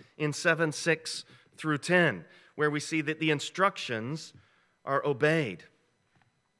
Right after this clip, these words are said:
Uh, look at verse ten to begin, begin with, where we read, I'm sorry, it's verse nine, uh, where Noah, as God had commanded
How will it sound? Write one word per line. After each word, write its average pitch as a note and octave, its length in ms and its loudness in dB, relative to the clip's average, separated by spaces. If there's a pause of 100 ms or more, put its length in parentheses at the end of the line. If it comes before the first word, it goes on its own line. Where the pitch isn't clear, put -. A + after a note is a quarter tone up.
(120)
Uh, C#3 160 0
look F3+ 160 -2
at G3+ 80 0
verse D3+ 260 -4
ten C#3 460 -2
to C3 100 -12
begin, B2+ 260 -6 (260)
begin C#3 320 -6
with, G2+ 400 -6 (840)
where C3+ 400 2 (100)
we C3 160 -6
read, A2+ 560 -2 (220)
I'm C3+ 100 -6
sorry, B2 320 0
it's C#3+ 160 -6
verse C3 300 -6
nine, B2 480 -4 (760)
uh, A2+ 300 -2
where A#2+ 400 0
Noah, A#2+ 640 0 (360)
as D#3 460 6
God D#3+ 500 0 (460)
had D#3 220 -4
commanded D3 720 0